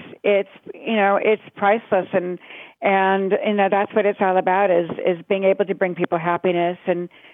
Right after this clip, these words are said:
I almost look at it a-, as, at this job as, like, being of service in a way, and to help people be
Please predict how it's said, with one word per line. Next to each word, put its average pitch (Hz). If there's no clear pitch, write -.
I 240
almost 320
look 254
at 202
it -
a-, 208
as, 190
at 185
this 175
job 165
as, 160
like, 151
being 170
of 160
service 165
in 160
a 143
way, 143
and 160
to 196
help 220
people 208
be 185